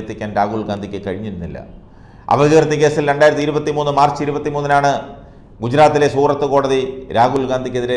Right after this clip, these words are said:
രണ്ട് വർഷം തടവു ശിക്ഷ വിധിച്ചത്. തുടർന്ന് ലോക്സഭാ സെക്രട്ടേറിയറ്റ് അദ്ദേഹത്തെ അയോഗ്യനാക്കി. രണ്ടായിരത്തി ഇരുപത്തിമൂന്ന്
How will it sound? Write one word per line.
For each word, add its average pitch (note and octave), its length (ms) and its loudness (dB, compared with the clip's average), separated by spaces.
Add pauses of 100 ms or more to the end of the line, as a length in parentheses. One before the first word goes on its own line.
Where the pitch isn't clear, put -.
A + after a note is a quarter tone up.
രണ്ട് B2+ 220 -4
വർഷം A#2+ 260 -6
തടവു B2+ 320 0
ശിക്ഷ B2+ 160 -8 (100)
വിധിച്ചത്. F#2 380 -8 (540)
തുടർന്ന് C3 360 0
ലോക്സഭാ C3+ 440 4
സെക്രട്ടേറിയറ്റ് B2+ 440 -4
അദ്ദേഹത്തെ B2 340 -2 (180)
അയോഗ്യനാക്കി. F2 600 -6 (500)
രണ്ടായിരത്തി D#3+ 400 6
ഇരുപത്തിമൂന്ന് E3+ 440 2